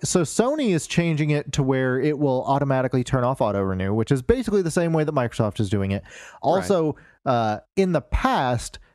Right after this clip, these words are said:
Speaker 1: uh, in all regions, if you paid for additional PlayStation Plus, it would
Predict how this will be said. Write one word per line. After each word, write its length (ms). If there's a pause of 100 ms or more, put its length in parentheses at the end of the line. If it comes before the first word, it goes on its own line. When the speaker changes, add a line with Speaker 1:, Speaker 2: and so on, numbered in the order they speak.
(100)
Speaker 1:
uh, 240
in 160
all 300
regions, 580
if 180
you 140
paid 500
for 200
additional 760
PlayStation 600
Plus, 480 (340)
it 160
would 240